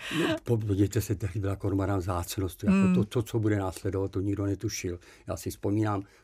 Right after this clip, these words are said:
Speaker 1: první hnízdo, první kolonie kormoránů byla na rybníku Ženich, H K O Třeboňsko a tehdejší ředitel, eh, této instituce, který mimochodem, to byla další potom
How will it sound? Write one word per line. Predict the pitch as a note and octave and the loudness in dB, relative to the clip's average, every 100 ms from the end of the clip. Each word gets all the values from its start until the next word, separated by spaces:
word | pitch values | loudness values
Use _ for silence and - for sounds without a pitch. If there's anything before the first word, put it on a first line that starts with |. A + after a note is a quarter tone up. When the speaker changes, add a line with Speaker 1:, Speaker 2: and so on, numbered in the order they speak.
| - | 2
Speaker 1:
první | B2+ B2+ C3 | 4 6 4
hnízdo, | G2 G2 A#2+ G#2 A2 | 2 2 0 0 -4
první | G#2+ A#2+ A#2+ A2+ | -2 0 0 2
kolonie | A#2+ A2+ A2+ G2+ | 4 4 4 2
kormoránů | A2 G#2+ G#2+ G#2 G#2+ A#2 A2 - - - | 0 2 4 4 2 0 -4 -10 -20 -4
byla | A2 G2+ | 2 4
na | |
rybníku | G2+ G#2+ A2 G2+ A2+ | 4 4 4 4 4
Ženich, | G2 B2 B2 B2+ A2+ - - - - - - - - - A#2+ A#2 | 6 8 10 8 4 -2 -6 -8 -18 -20 -20 -20 -16 -8 0 0
H | G#2 - A#2+ A2+ | 0 4 6 8
K | A#2+ | 8
O | G#2 A2+ | 8 4
Třeboňsko | - A#2+ A2+ A#2 - C3 | 2 4 4 2 4 4
a | G#2+ | 6
tehdejší | A#2+ G#2+ C3 A#2+ - A2+ - - - - - | 6 6 6 2 0 0 0 -6 -20 -12 -2
ředitel, | F#2+ A2+ A2 A#2 - B2 B2 B2 C3+ B2 G#2 _ _ - - - - _ | 4 6 6 4 6 8 10 8 4 -2 -6 _ _ -20 -20 -20 -20 _
eh, | - A2+ A#2 A#2 B2 B2 B2 | 4 8 8 8 6 4 2
této | A2 B2 C3 | 6 6 6
instituce, | C3 A#2 C3 G#2+ C3 | 6 6 2 2 2
který | A2 D3 D3+ C#3 | 10 12 12 12
mimochodem, | D3 D#3 B2 C#3 C3+ C3+ A#2+ | 12 12 10 6 6 6 4
to | - | 4
byla | A#2+ G#2 | 8 8
další | G#2 A2 C3 | 6 4 0
potom | A2+ A2+ B2+ A#2+ | 0 2 4 4